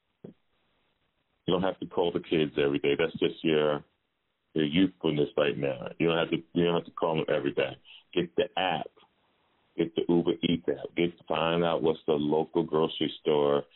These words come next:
that has, that has a delivery service that you can send food to the house. And what you do is don't send a lot because that nigga there.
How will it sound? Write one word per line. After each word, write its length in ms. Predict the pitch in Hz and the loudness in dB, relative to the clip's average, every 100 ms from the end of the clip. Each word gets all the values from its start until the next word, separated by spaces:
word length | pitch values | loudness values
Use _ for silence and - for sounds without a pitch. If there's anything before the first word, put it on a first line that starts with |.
| - - | -20 -4
that 140 | 76 71 | -4 -2
has, 420 | 78 76 73 73 | -2 0 0 2
that 120 | 80 | 0
has 180 | 78 73 | 0 -2
a 60 | 73 73 | -2 -4
delivery 520 | 71 76 80 78 71 - | -2 2 2 2 0 0
service 460 | 71 67 - - _ _ _ _ - | 2 2 0 -10 _ _ _ _ -4
that 140 | 73 - | -4 -2
you 140 | 78 | -2
can 180 | 78 69 - | -2 -4 -2
send 280 | 78 76 71 _ | 0 0 -2 _
food 320 | - 78 76 - | 0 2 2 2
to 80 | 78 | -2
the 100 | 73 | -2
house. 380 | - 76 67 - - - - | -4 -4 -4 -8 -18 -20 -8
And 520 | 90 87 85 80 78 78 _ _ _ - | -2 2 2 2 0 -6 _ _ _ -2
what 140 | 85 - | -2 0
you 80 | 78 - | -2 2
do 180 | 104 | 2
is 80 | 95 - | 2 0
don't 220 | 80 87 87 | -2 -2 -2
send 180 | 98 87 | -2 0
a 60 | 73 | 2
lot 400 | 73 85 82 - | 0 0 -2 -4
because 260 | - 73 80 | 0 0 0
that 160 | 71 | -2
nigga 340 | 78 85 73 69 | 0 -2 -2 -6
there. 320 | 62 - | -8 -8